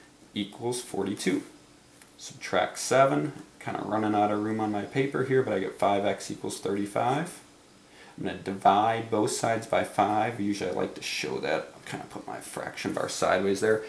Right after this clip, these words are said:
X equals seven.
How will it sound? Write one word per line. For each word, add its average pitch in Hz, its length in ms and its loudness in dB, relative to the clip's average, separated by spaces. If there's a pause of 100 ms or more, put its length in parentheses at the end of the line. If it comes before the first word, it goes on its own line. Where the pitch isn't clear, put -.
(380)
X - 640 2
equals 117 640 0
seven. - 600 -2